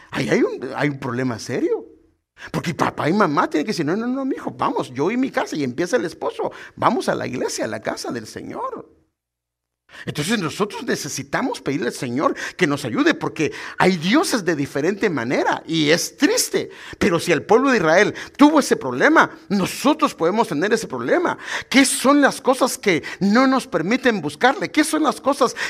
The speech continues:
que no nos permiten ir en pos de Él? ¿Qué son las cosas que no nos permiten rendirnos y no queremos soltarlas?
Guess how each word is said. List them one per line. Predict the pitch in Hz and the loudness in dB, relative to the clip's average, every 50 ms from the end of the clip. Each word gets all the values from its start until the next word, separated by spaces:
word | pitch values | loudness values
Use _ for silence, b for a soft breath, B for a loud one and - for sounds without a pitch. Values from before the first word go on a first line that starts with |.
| B | B
que | - 208 170 | 0 0 0
no | 170 190 233 262 | 2 4 4 4
nos | 262 277 247 - | 4 2 0 0
permiten | 220 185 165 202 247 240 - 226 220 - 214 | -2 -2 0 0 -2 0 0 0 0 0 0
ir | 226 240 | 2 2
en | 247 214 190 160 | 4 2 2 0
pos | - 220 233 247 196 | 0 0 0 2 2
de | 214 196 185 254 | 2 2 2 2
Él? | 285 285 | 0 0
¿Qué | - 302 285 | 0 -2 0
son | 285 302 294 285 | 0 0 0 2
las | 269 262 - | 0 0 0
cosas | - 247 269 - 262 240 B B B B B | 0 -2 2 4 2 2 B B B B B
que | - 196 165 | 0 0 2
no | 175 180 185 202 269 320 | 2 0 2 4 6 6
nos | 330 320 285 196 - | 6 6 4 2 2
permiten | - 190 160 151 165 208 285 311 311 277 254 226 175 | 0 -2 -2 0 0 0 0 2 2 2 2 2 0
rendirnos | 156 156 170 165 160 160 165 160 277 339 359 359 370 294 240 180 - - B B B B | 0 2 2 2 2 0 0 4 6 6 6 6 6 4 2 2 2 -2 B B B B
y | 226 208 | 4 4
no | 202 208 247 285 | 6 6 6 4
queremos | - - 269 269 269 277 294 277 | 6 4 4 4 4 4 2 2
soltarlas? | - 208 170 160 160 - 277 320 381 427 403 359 294 180 160 - - - - _ | 2 -2 -2 -2 2 2 2 4 4 0 0 0 0 0 0 -4 -8 -12 -16 _